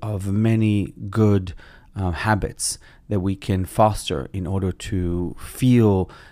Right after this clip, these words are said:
that we have all the tools to move through life, all the tools to deal with the hardship that life does bring to us. Uh, a person who has connections can deal with a lot of it because we don't feel so alone. We don't feel so isolated.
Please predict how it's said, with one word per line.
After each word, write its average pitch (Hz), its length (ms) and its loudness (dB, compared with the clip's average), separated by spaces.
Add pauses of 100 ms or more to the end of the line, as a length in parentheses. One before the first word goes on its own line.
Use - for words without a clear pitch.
(160)
that 95 160 0
we 98 100 0
have 92 240 -2
all 107 160 -2
the 101 80 -2
tools 92 500 -4 (300)
to 92 320 -4
move 107 320 2
through - 200 -4
life, - 460 -12 (360)
all 110 160 -2
the 98 80 -2
tools 98 320 -4
to - 100 -12
deal 113 320 4
with 92 240 0
the 90 80 -6
hardship - 480 -2
that 110 140 -10
life 87 280 -6
does 95 240 -10
bring 82 260 -8
to - 140 -10
us. - 300 -10 (500)
Uh, - 140 -10
a - 60 -10
person 95 540 0
who 87 200 -4
has 87 400 -4
connections 87 640 -6
can 87 340 -6 (300)
deal 110 140 4
with 101 160 2
a 92 40 0
lot 90 140 0
of 90 100 -4
it 95 140 -12
because 87 540 -6 (240)
we 107 80 2
don't 107 200 2
feel 107 160 -4
so 98 200 -4
alone. 92 360 -4
We 101 120 -10
don't 90 240 -6
feel 87 120 -4
so - 220 -10
isolated. 92 640 -8